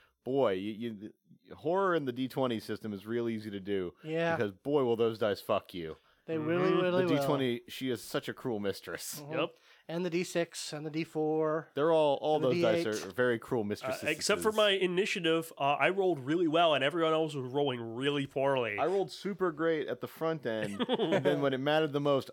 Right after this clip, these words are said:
Speaker 1: utter garbage.
Speaker 3: Well, and, and
Speaker 2: Well, that's why I played a sorcerer, 'cause that shit doesn't matter most of the time.
Speaker 3: <laughs>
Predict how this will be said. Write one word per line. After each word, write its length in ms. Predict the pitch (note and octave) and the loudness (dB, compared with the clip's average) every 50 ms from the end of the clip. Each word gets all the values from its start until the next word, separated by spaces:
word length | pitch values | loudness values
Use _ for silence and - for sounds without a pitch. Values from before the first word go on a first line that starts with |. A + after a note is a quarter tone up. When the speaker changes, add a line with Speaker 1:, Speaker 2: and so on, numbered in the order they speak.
| _ _ _ - | _ _ _ 0
Speaker 1:
utter 260 | C#3 C#3+ C#3 C3+ C3 B2 | 2 4 4 4 4 2
garbage. 440 | A2+ A2+ G2+ F#2+ G2 F2+ G2 - A3+ | 4 4 4 4 2 0 0 0 2
Speaker 3:
Well, 160 | B3+ A#3+ - - | 4 4 4 4
and, 260 | A#3 G3+ F#3 F3 D#3 - - | 2 2 2 0 -4 -6 -4
and 280 | F#3 D3+ C#3+ C3 B2+ B2+ - _ _ _ _ - | -2 -2 -2 -2 -4 -8 -14 _ _ _ _ -6
Speaker 2:
Well, 100 | D3 E3+ | -2 -2
that's 140 | A3+ - | -2 0
why 140 | - D#3+ E3 | 0 2 2
I 40 | F#3+ | 2
played 200 | F#3 E3 C#3+ C3 | 0 -2 -6 -6
a 20 | |
sorcerer, 420 | B2 - F3+ F3+ - - C#3+ B2 A#2+ | -6 -4 -4 -4 -4 -4 -8 -10 -10
'cause 120 | - B2 B2+ | -10 -10 -8
that 120 | D3+ D3+ | -8 -8
shit 200 | - - D#3+ D3+ | -8 -8 -10 -10
doesn't 240 | - B2+ A2+ A2 A2+ | -10 -12 -12 -12 -10
matter 220 | B2 B2+ A#2+ A2+ | -10 -10 -10 -10
most 240 | A2 A2+ A2+ - - | -10 -12 -14 -14 -18
of 80 | A2 - | -18 -14
the 40 | - | -12
time. 180 | A#2+ A2+ A2 - | -12 -12 -10 -8
Speaker 3:
<laughs> 1040 | D3+ D#3 D#3 C3+ - F#3 F#3 E3 F3+ D#3 G#3+ G#3+ G3+ G3+ G#3 G3+ F3 G3 F#3 E3 - | -6 -4 -4 -4 -4 -4 -4 -4 -4 -2 -2 -2 -2 0 -2 -2 -2 -2 -4 -4 -8